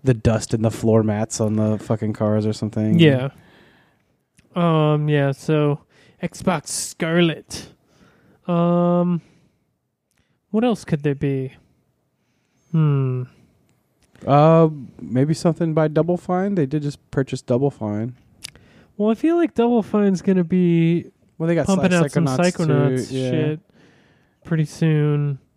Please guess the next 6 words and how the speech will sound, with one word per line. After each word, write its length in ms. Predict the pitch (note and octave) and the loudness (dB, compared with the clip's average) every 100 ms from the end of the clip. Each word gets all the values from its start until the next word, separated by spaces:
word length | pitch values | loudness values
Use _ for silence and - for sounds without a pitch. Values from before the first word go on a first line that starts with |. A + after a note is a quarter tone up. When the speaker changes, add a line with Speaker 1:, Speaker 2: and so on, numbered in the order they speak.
| _ _ _ _ _ _ _ | _ _ _ _ _ _ _
Speaker 2:
Um, 640 | D#3+ D#3 D3+ D3 D3 D3 - _ _ _ - | -4 0 0 0 -2 -6 -10 _ _ _ -10
so 180 | - D#3 | -4 0
there's 220 | D3 C#3 | 0 0
that. 640 | C#3+ D3+ C3+ C#3 D#3+ - - | 0 0 -2 -6 -12 -16 -12
Speaker 1:
I 100 | G3+ | -8
think, 320 | G#3+ G3 | -8 -10